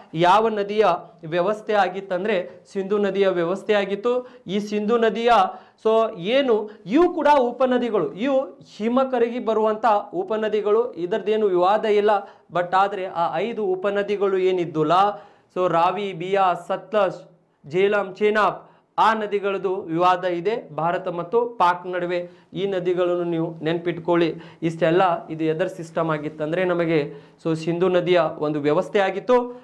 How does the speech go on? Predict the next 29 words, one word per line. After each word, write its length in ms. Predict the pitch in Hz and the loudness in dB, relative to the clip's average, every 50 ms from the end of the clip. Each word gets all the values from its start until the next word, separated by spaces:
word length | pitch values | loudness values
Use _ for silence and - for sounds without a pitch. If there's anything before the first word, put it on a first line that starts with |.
| - - | -16 -8
ನಂತರ 380 | 156 160 208 240 254 254 262 247 247 247 | -2 0 0 0 2 2 2 2 4 4
ನಾವು 460 | 247 240 208 202 202 - - - _ - | 4 2 2 0 -2 -8 -16 -20 _ -8
ನೆಕ್ಸ್ಟ್ 260 | 165 196 240 240 - 202 | -4 -4 -4 -4 -4 -4
ಮುಂದೆ 220 | 208 220 226 240 | -4 0 2 2
ಹೋಗ್ಬೇಕಾಗತ್ತೆ. 880 | 240 220 220 226 214 220 208 214 214 202 202 220 208 214 226 208 202 208 - - - - | 4 4 4 2 2 0 -2 0 -2 0 0 -2 0 0 0 -2 -2 -6 -10 -20 -18 -10
ಮುಂದಿನ 360 | 156 175 208 220 220 240 226 226 | -4 -2 -2 0 0 2 2 2
ನದಿಯನ್ನು 380 | 220 220 214 208 214 208 208 208 | 2 0 0 0 0 0 0 0
ನಾವು 180 | 208 202 202 | 0 0 0
ನೋಡೋಣ 320 | 202 196 196 190 196 196 190 | 0 0 0 0 0 -2 -2
ಸ್ನೇಹಿತರೆ. 720 | 190 190 196 190 185 185 208 220 202 196 - - - _ - | -4 -4 -6 -6 -4 -2 -2 -2 -2 -4 -6 -14 -20 _ -8
ನೆಕ್ಸ್ಟ್ 240 | 160 190 175 170 - | -8 -8 -6 -4 -2
ಯಾವ 260 | 180 170 180 202 202 | 0 2 2 2 2
ನದಿಗೆ 280 | 202 196 190 180 190 190 | 0 -4 -4 -4 -4 -2
ಹೋಗೋಣ? 360 | 190 185 185 180 196 208 202 180 185 190 - - - - | -2 -2 0 0 0 2 2 0 -2 -4 -12 -20 -16 -8
ಗಂಗಾ 340 | 147 160 165 170 180 202 208 | -4 -4 -2 0 2 0 0
ನದಿಗೆ 300 | 202 196 180 175 175 180 | 0 0 -4 -4 -2 -2
ಹೋಗೋಣ. 360 | 180 165 160 131 135 127 113 104 87 - | 0 0 -2 -2 -4 -6 -8 -8 -10 -6
ಯಾವ 200 | - 139 170 190 | -2 0 0 0
ನದಿಗೆ 260 | 196 196 190 185 185 185 | 0 -2 -4 -4 -4 -2
ಹೋಗೋಣ? 280 | 185 185 175 185 185 208 226 220 - - - _ _ - | -2 -2 -2 -2 -2 -4 -4 -6 -10 -18 -20 _ _ -8
ಗಂಗಾ 300 | 135 165 170 175 202 214 | -4 -2 0 2 2 2
ನದಿ 240 | 220 214 208 202 202 | 2 2 0 0 0
ನೋಡೋಣ 300 | 196 190 - 190 190 190 | 0 0 2 2 2 2
ನಾವು. 380 | 185 190 190 190 180 190 185 - - _ _ - | 2 2 2 2 2 0 -6 -12 -20 _ _ -6
So 180 | - 196 196 180 | -2 0 2 2
ಯಾವ 180 | 180 190 202 | 4 4 4
ನದಿ 220 | 208 202 208 196 202 | 2 0 -2 -2 -2
ನೋಡ್ಬೇಕಾಗಿದೆ? 800 | 202 202 196 190 196 190 202 180 180 190 208 220 233 - - 147 | -2 -2 -2 -4 -2 -2 -2 -2 -2 -2 -4 -4 -6 -8 -8 -4
ಗಂಗಾ. 520 | 170 180 180 180 175 131 - - - - | -2 -2 0 0 0 -2 -2 -6 -14 -20